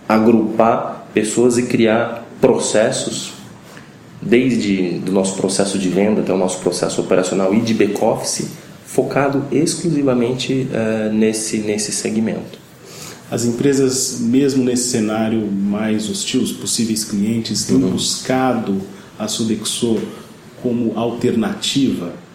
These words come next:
Speaker 2: nesse instante? Você tem percebido isso?
Speaker 1: Sim, a gente tem também duas situações aí. É...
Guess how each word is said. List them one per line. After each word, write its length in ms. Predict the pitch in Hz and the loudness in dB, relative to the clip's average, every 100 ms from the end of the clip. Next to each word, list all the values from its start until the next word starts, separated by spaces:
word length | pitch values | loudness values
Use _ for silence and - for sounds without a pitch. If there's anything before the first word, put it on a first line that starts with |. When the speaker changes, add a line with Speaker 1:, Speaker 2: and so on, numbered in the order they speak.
| - | -6
Speaker 2:
nesse 260 | 107 101 101 | -4 -2 -4
instante? 600 | 98 - 117 101 - - - - - | -4 -2 -2 -4 -6 -12 -18 -20 -14
Você 120 | - - | -10 -6
tem 120 | 123 | -4
percebido 560 | 127 127 107 104 104 104 | -2 -2 0 0 0 0
isso? 220 | 98 98 | -2 -4
Speaker 1:
Sim, 260 | - 110 95 | 2 2 2
a 60 | |
gente 220 | 95 104 - | 0 -2 2
tem 200 | 117 117 | 2 4
também 640 | 110 107 117 113 104 98 - 104 | 2 4 2 2 2 -2 -4 2
duas 240 | 120 127 | 2 4
situações 680 | 123 - 120 107 95 92 87 | 2 0 0 0 2 0 0
aí. 380 | 87 82 80 80 | -2 0 -2 -2
É... 580 | 82 82 78 78 78 | -2 -2 -4 -6 -8